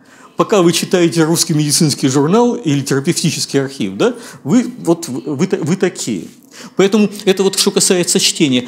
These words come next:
а вот это что касается публикаций. Я не знаю, как в ваших учреждениях, но вот в Москве в некоторых приличных вузах,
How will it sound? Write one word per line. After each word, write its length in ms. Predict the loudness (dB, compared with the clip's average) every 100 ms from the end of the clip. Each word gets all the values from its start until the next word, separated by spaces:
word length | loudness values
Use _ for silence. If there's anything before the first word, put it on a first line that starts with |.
| -4
а 80 | -2
вот 120 | 0
это 140 | 0 -2
что 140 | -4
касается 480 | -4 -6 -4 -4 -6
публикаций. 760 | -8 -8 -8 -8 -8 -8 -14 -14 -20 -20 -20 -8
Я 180 | 0 4
не 120 | 4
знаю, 280 | 4 2 2
как 220 | 0 -2
в 80 | 0
ваших 360 | 2 2 0 -2
учреждениях, 800 | -2 -2 -2 0 0 0 -6 -12 -20 -6
но 200 | 0 2
вот 280 | 0 -6 -4
в 220 | -4 -2
Москве 380 | -2 -2 4 4
в 80 | 4
некоторых 500 | 0 0 -2 -4 -4
приличных 540 | -4 -4 -4 -6 -6
вузах, 360 | -4 -4 -4